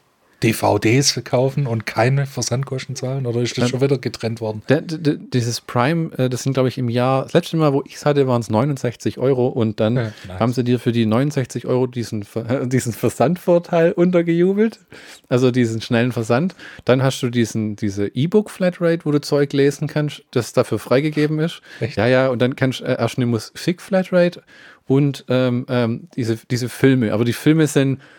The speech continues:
Speaker 2: variiert so zwischen Sachen, die man irgendwie Gladiator, der letzte Woche dreimal im Fernsehen
Speaker 1: Ja.
Speaker 2: kam, und Eigenproduktion irgendwie. Äh, was sie haben, ist The, The Grand Tour.
Speaker 1: Ja, genau, ja.
Speaker 2: Ähm, das ist ja, äh,
Speaker 1: Top Gear ohne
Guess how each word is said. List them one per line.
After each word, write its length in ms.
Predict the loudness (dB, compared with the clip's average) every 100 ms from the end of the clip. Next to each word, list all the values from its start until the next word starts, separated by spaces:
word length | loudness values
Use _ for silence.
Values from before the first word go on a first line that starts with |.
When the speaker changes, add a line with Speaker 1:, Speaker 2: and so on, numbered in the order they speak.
| -20 _
Speaker 2:
variiert 400 | -2 0 0 0
so 160 | 0 -2
zwischen 340 | -2 -6 -4
Sachen, 440 | 0 -2 0 -2 0
die 140 | 0
man 240 | 2 0 -4
irgendwie 340 | -8 -6 -2 0
Gladiator, 760 | 0 2 4 2 4 6 6
der 220 | 6 4
letzte 300 | 4 0 0
Woche 200 | 2 0
dreimal 400 | 0 2 2 2
im 100 | 0
Fernsehen 380 | -2 -2 0 0
Speaker 1:
Ja. 60 | 2
Speaker 2:
kam, 320 | 4 4 2
und 280 | 2 2 -2 -12 -20 -20 -2
Eigenproduktion 1000 | 2 2 2 2 2 0 2 4 4 2
irgendwie. 280 | 0 0 -4 -10 -14
Äh, 80 | -10
was 220 | -4 0
sie 100 | 4
haben, 220 | 4 2
ist 160 | -2 -4
The, 100 | -8 -8 _
The 100 | -2
Grand 380 | 2 2 4 2
Tour. 400 | 2 4 4 2 0
Speaker 1:
Ja, 180 | 2 2
genau, 380 | 0 -2 -2 -2
ja. 140 | -6 -8 -12 -4
Speaker 2:
Ähm, 300 | -2 -2 -2
das 180 | -2
ist 160 | -2 -2
ja, 460 | 0 0 0 2 2
äh, 60 | -2 -18 -18 -6
Speaker 1:
Top 220 | -6 -6
Gear 420 | -4 -2 -4 -6 -12 _ _ _ -8
ohne 280 | -6 -4